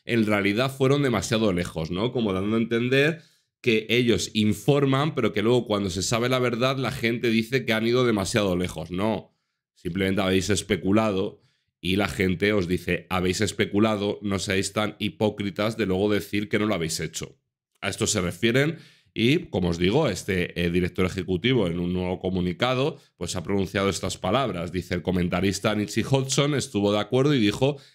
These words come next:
que en la cobertura de eventos como el diagnóstico del cáncer real puede ser difícil lograr el equilibrio correcto y debido a las conspiraciones en las redes sociales que circulan sobre la salud de la princesa", dijo que todo el mundo estaba buscando conocimiento.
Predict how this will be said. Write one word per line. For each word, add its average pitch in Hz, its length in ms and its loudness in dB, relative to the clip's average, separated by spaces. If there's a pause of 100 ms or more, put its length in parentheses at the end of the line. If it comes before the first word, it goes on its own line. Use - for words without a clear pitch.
(120)
que 107 100 0
en 98 60 2
la 92 160 2
cobertura 98 480 2
de 113 100 2
eventos 123 380 0
como 92 180 0
el 92 60 0
diagnóstico 92 500 0
del 107 80 4
cáncer 107 340 0
real 139 380 2 (260)
puede 139 220 4
ser 135 220 2
difícil 135 460 2
lograr 120 440 2
el 123 140 4
equilibrio 110 540 2
correcto 101 640 0 (260)
y 107 80 0
debido 107 340 6
a 131 40 4
las 131 160 0
conspiraciones 131 720 0
en 113 60 0
las 104 120 0
redes 120 220 0
sociales 131 440 0
que 92 120 -4
circulan 117 400 0
sobre 120 180 0
la 120 60 2
salud 127 260 4
de 123 60 4
la 110 100 2
princesa", 123 540 0
dijo 135 340 2
que 110 100 0
todo 113 200 2
el 120 80 4
mundo 123 180 2
estaba 120 240 -2
buscando 120 420 -2
conocimiento. 87 840 -4